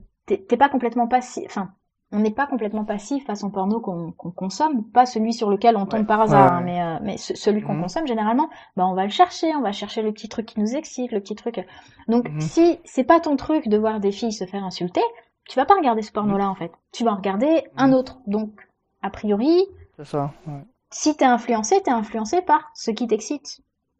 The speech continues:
Speaker 1: Ce que t'as
Speaker 2: Ouais,
Speaker 1: choisi
Speaker 2: ouais, je comprends
Speaker 1: de,
Speaker 2: très
Speaker 1: de
Speaker 2: bien
Speaker 1: regarder.
Speaker 2: l'argument.
Speaker 1: Donc,
Speaker 2: Mhm.
Speaker 1: c'est, c'est, c'est, c'est, c'est, voilà, il y, il y a plein de choses qui font que, euh,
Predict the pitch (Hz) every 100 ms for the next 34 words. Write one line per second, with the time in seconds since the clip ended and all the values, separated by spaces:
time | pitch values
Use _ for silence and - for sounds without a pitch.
0 | _ _ _ - _ - - 202 262 -
1 | - 240 247 285 240 214 202 - 143 143
2 | 143 233 226 214 147 139 143 139 151 214
3 | 254 143 156 - - 226 208 214 196 185
4 | - 208 - - - - - 92 90 82
5 | - 95 92 90 87 87 _ _ _ -
6 | 185 226 233 190 202 208 220 220 262 277
7 | 277 339 359 - 254 285 330 339 240 233
8 | 208 185 175 165 156 165 160